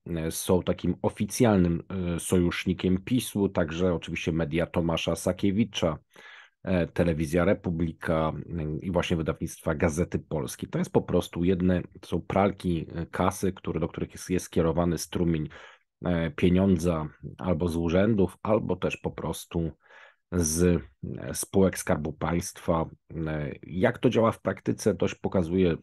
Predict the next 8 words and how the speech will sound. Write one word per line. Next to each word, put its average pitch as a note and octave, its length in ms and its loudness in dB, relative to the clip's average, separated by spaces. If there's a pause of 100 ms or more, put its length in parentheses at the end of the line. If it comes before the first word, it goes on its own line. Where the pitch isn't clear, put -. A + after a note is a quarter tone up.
(280)
też - 480 -2
mechanizm, F2+ 800 2 (560)
m, F2 200 -4 (440)
e, G2 420 2
wykupywania F#2+ 560 4
reklam G2+ 360 0
w - 100 -18
telewizjach. A2+ 760 2